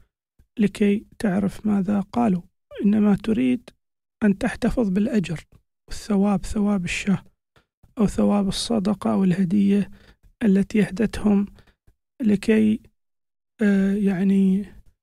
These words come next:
آه، تنتفع بما أهدت ولا يذهب الأجر.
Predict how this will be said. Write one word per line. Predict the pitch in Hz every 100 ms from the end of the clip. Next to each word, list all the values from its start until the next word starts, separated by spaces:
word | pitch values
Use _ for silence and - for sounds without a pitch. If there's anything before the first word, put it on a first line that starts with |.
| _ _ _ 403
آه، | 202 196
تنتفع | 190 262 277 233 - 196 156 - - - _ -
بما | 220 208 202 262
أهدت | 180 156 - - - _ _ _ _ _ - -
ولا | 214 220 226 226
يذهب | 196 208 190
الأجر. | 214 202 156 156